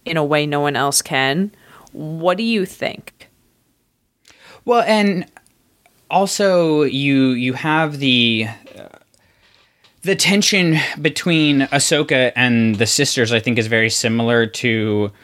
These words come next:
Speaker 2: Ahsoka and Bo-Katan, just kind of flipped. Whereas, like, Ahsoka is trying to get these sisters to trust her, and they don't for obvious reasons.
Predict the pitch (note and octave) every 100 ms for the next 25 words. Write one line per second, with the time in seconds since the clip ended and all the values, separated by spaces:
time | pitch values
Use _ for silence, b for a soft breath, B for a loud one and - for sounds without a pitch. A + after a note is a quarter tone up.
0 | b b A2 - A#2 - G#2+ G#2+ G#2+ G#2
1 | G2+ G#2 G2 G2+ G#2+ A#2 A2 A2+ - -
2 | G2+ G#2+ C3 - - b b b A2+ G#2+
3 | G#2 G#2 G2 G2+ - G#2+ C3 B2 B2+ A2+
4 | - - A2 G#2+ G#2+ - A2 G2+ G2+ G2+
5 | F#2+ - b b b - A2 A#2 G#2 B2
6 | A2 - G2+ - G2+ - D#3+ - B2 G#2+
7 | G2+ A2 A2 C3+ B2+ G2+ A2+ G#2+ G#2+ G#2
8 | B2 C3 A#2 G#2+ G#2 G2+